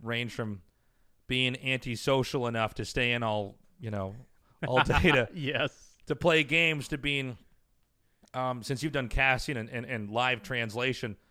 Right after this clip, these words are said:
Speaker 1: social enough also to stand in front of an audience and, and speak. And then, um, all the other weird skill sets in between, being stubborn enough to not finish school, um, or to not give up at, at grinding at a game that at the time when you were playing probably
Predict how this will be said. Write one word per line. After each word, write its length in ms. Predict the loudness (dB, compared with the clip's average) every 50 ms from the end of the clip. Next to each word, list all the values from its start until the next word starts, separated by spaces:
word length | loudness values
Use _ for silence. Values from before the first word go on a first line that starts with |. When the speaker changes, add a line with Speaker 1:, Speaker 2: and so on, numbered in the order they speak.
| _ _ _
Speaker 1:
social 500 | -2 2 4 4 4 2 2 0 0 0
enough 300 | 2 2 2 2 2 0
also 400 | 0 2 2 2 2 0 -2 -4
to 160 | -2 -4 -8
stand 300 | -8 -6 -4 -4 -2 -2
in 60 | -4 -2
front 180 | -2 -2 -2
of 60 | 0
an 60 | 0 2
audience 520 | 4 4 4 2 2 -2 -4 -6 -8 -10
and, 160 | -8 -8 -8 -6
and 160 | -6 -6 -8
speak. 440 | -8 -8 -8 -6 -6 -6 -8 -10 -18 _ _ _ _ _ _ _ _ _ _ _ -6
And 240 | -4 -2 -2 0 0
then, 300 | 0 2 2 0 -2 -2 -2
um, 400 | 0 0 2 0 -2 -6 -10 -12 -14 _ _ _ _ _ _ _ _ _ _ _ _ _
all 260 | 2 4 6 6 6 4
the 140 | 4 4
other 160 | 4 4 4 2
weird 240 | 2 0 0 -2
skill 260 | -4 -2 0 2 2 2
sets 320 | 2 0 0 0 0 -2
in 60 | -6
between, 340 | -6 -8 -6 -4 -4 -4 -2
being 200 | -2 -2 -2 -2
stubborn 340 | -4 0 2 2 2 2 0
enough 260 | -2 0 0 0 0 -2
to 120 | -4 -4 -4
not 440 | -4 -4 -4 -2 -2 -2 -2 -4 -8 _ _ _ _ _ _ _ _ _ _ _ _ _ _ _ _
finish 360 | -6 -2 -2 0 -2 -2 -4
school, 640 | -8 -4 -2 0 0 2 2 2 2 0 0 -2 -6 -14 _ _ _ _ _ _ _
um, 500 | -4 -2 0 2 0 0 0 -2 -8 -12 -14 _ _ _ _ _ _ -4
or 100 | -2 -2
to 140 | 0 -2 0
not 320 | 0 0 0 0 -4 -2
give 180 | 0 2 4 6
up 240 | 4 4 4 2
at, 140 | -2 -6 -4
at 120 | -4 -6 -6
grinding 380 | -2 -2 0 0 0 -2 -4
at 100 | -6 -6
a 60 | -6
game 340 | -6 -4 -4 -2 -2 -2 -2 -2
that 100 | -2 -2
at 100 | -2 -4
the 80 | -4
time 400 | -4 -4 -4 -2 0 0 0 0
when 80 | -2 -4
you 80 | -4
were 80 | -4 -4
playing 380 | -4 -4 -4 -4 -4 -4 -6 -8
probably 640 | -4 -2 0 0 0 -2 -4 -2 -2 -4 -4 -8